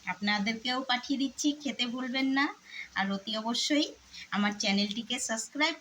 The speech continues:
করে বেল আইকনটি বাজিয়ে রাখবেন, এরমই সুন্দর সুন্দর রেসিপি আপনাদের কাছে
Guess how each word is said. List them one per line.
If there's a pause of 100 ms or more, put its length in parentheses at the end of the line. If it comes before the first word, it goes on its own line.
করে
বেল
আইকনটি
বাজিয়ে
রাখবেন, (180)
এরমই
সুন্দর
সুন্দর (600)
রেসিপি
আপনাদের
কাছে